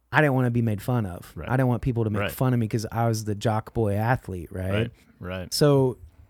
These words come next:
Speaker 1: it's, it's crazy, like, how many males are in the world that love singing.
Speaker 2: Right.
Speaker 1: And then, you know, they get to that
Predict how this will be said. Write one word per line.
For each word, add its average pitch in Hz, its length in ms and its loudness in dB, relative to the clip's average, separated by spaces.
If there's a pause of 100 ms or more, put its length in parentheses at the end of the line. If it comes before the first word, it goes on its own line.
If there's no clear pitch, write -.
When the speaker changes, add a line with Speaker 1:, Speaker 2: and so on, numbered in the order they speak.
(1300)
Speaker 1:
it's, 165 300 -2
it's - 180 0
crazy, 175 640 2
like, 120 500 0 (560)
how 165 140 4
many 143 420 2
males 123 800 2 (420)
are 127 140 0
in 135 220 0
the 135 80 2
world 117 720 0 (480)
that 123 140 0
love 151 320 2
singing. 107 580 -2 (100)
Speaker 2:
Right. 92 240 -4 (380)
Speaker 1:
And 131 180 0
then, 147 240 2
you 160 80 2
know, 147 140 2
they 135 120 2
get 139 200 0
to - 140 -2
that 120 440 2